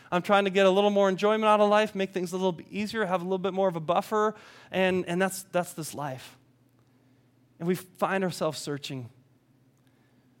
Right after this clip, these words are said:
We want to be part of something bigger and to know our place. And then to know that, that God has created this masterpiece where he says, "I have a purpose and a plan. I've created you to be part of this masterpiece. And,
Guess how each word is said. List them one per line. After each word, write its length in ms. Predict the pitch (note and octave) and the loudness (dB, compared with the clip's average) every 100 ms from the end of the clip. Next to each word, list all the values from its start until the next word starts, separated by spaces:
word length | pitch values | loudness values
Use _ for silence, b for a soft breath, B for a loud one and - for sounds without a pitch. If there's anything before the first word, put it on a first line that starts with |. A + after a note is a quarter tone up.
| _ | _
We 160 | - G#3+ | -10 -8
want 420 | F3 F3 F#3 - | -4 -2 -4 -6
to 100 | - | -10
be 120 | D#3 | -8
part 400 | D#3 - D#3+ D#3 - _ | -8 -6 -6 -6 -10 _
of 100 | C#3 | -12
something 400 | - D#3+ - D3 | -8 -8 -6 -8
bigger 300 | C3 D3 C#3 | -2 -2 -2
and 80 | C#3 | -4
to 60 | D3 | -4
know 240 | D#3+ D#3+ | -4 -2
our 120 | D3 | -2
place. 540 | C#3 D3+ D3 B2+ - - _ b b b b b b | -4 -10 -10 -10 -14 -18 _ b b b b b b
And 120 | G3 | -2
then 160 | G#3 A3 | 2 2
to 100 | G#3 | 0
know 380 | G3+ G#3 G#3+ G#3 | 2 6 8 8
that, 220 | F#3 D#3+ | 6 2
that 200 | E3 D#3+ | -4 0
God 240 | F#3 F#3 | 2 4
has 120 | F#3+ - | 2 -2
created 400 | - F3+ F3+ F3 | -4 0 0 0
this 160 | D3+ | -2
masterpiece 680 | D3+ D3+ D#3+ E3 C#3+ D3 C3 | -2 -2 -2 -6 -4 -6 -4
where 100 | D#3 | -4
he 100 | E3+ | -4
says, 280 | D#3+ E3 D3+ B B | -2 -4 -4 B B
"I 220 | - G3 | -4 0
have 200 | A3 G#3 | 0 0
a 60 | E3+ | -4
purpose 600 | - - G#3+ - G3+ E3+ B B | -8 -10 -10 -6 -6 -8 B B
and 140 | F#3+ | -2
a 40 | |
plan. 320 | E3+ - F#3+ F3 | -2 2 2 4
I've 180 | G#3+ | 0
created 680 | - C4 A#3+ A3 B3+ C4 G#3+ | 0 -2 4 4 4 4 0
you 100 | G#3+ | 0
to 80 | G#3+ | -2
be 140 | F#3+ | -2
part 360 | F#3 - A#3 F3 B - | -4 0 0 0 B -4
of 120 | F#3 | 2
this 180 | G3 F#3+ | 2 2
masterpiece. 560 | G3+ G#3+ G3 G3+ F3+ | 2 2 -4 -6 -4
And, 180 | G3 F#3 | -4 -6